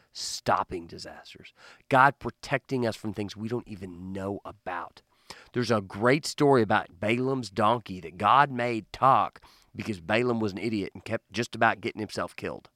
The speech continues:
And talking about an angel of the Lord protecting him. And God using a donkey to keep Balaam from, from pretty much getting his head cut off. And that's a great example of things that we don't even see, that God takes his hand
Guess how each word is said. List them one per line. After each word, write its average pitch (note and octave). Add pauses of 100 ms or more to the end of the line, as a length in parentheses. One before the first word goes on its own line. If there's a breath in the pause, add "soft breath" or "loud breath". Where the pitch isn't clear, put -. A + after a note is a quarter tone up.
(560 loud breath)
And G#2 (180 loud breath)
talking C3
about G#2+
an G2
angel B2+
of G#2+
the G#2
Lord G#2 (460)
protecting G#2+
him. E2 (720 soft breath)
And G2
God A2+
using A2 (120)
a F#2+
donkey G#2
to F#2
keep -
Balaam F#2
from, F2
from F2+
pretty A2
much F#2
getting F2
his F2
head D#2
cut -
off. - (640 loud breath)
And G2+ (140)
that's A#2+
a A2+
great A#2
example G#2+
of F#2+
things A#2
that G2+
we G#2+
don't B2
even G2
see, G2
that D#2+
God A2+
takes A2+
his A2+
hand F#2